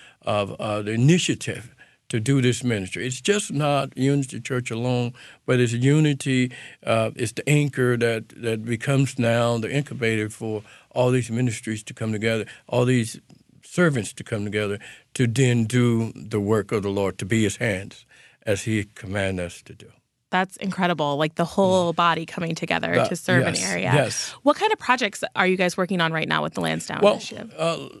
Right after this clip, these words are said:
Speaker 1: our goal is to redo the entire community, but we've started with the housing renovations. Uh, we've discovered, uh, th-, there are some elderly,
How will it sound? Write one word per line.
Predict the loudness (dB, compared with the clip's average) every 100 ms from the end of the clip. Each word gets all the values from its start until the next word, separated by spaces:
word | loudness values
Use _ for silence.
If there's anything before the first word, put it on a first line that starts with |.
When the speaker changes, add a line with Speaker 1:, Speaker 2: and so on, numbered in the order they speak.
| -2
Speaker 1:
our | 0 0
goal | -2 0 2 4 2
is | 2 -2
to | -4
redo | -2 0 0
the | 2
entire | 0 0 -2 0 0 -4
community, | -6 -2 0 -2 -2
but | -2 0
we've | 0 0
started | -2 -4 -2 -2 -2 -2
with | -2 -2
the | -6
housing | -4 -4 -4 -4 -6 -8 _ -20 -20 _
renovations. | 0 0 2 -2 -4 -10 -10
Uh, | -8
we've | 0 2 2
discovered, | -2 -4 0 2 2 0 -4
uh, | -8 -8
th-, | -10 -12
there | -8 -4 -4
are |
some | -4 -8 -2
elderly, | 0 2 2 0